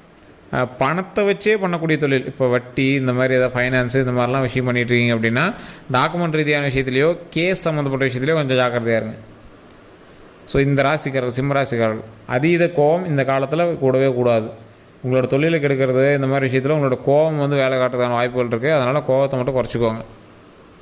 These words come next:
அதே மாதிரி உணவு சம்மந்தப்பட்ட துறையில இருக்கிறவங்க, தொழில்லையோ இல்ல துறையில வேலை பார்த்துட்டு இருக்கீங்க அப்படின்னா, சின்ன சின்ன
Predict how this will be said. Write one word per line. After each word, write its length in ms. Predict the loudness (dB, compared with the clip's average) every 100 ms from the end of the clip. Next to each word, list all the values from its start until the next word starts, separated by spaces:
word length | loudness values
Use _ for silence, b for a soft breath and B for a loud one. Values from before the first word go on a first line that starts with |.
| -20 B B B B -20 -20 -6
அதே 280 | 0 2 2
மாதிரி 320 | 0 0 0
உணவு 340 | 0 0 2
சம்மந்தப்பட்ட 540 | 0 0 0 -2 0 0
துறையில 240 | 2 2
இருக்கிறவங்க, 460 | 0 0 0 0 -4 -2
தொழில்லையோ 580 | 2 2 4 4 2 0
இல்ல 180 | 0 0
துறையில 480 | 0 -2 2 2 2
வேலை 240 | 0 0
பார்த்துட்டு 240 | 0 -2 0
இருக்கீங்க 340 | 0 0 0
அப்படின்னா, 420 | 0 -2 -2 -4 -6 B B
சின்ன 260 | 0 2 2
சின்ன 420 | 0 0 -2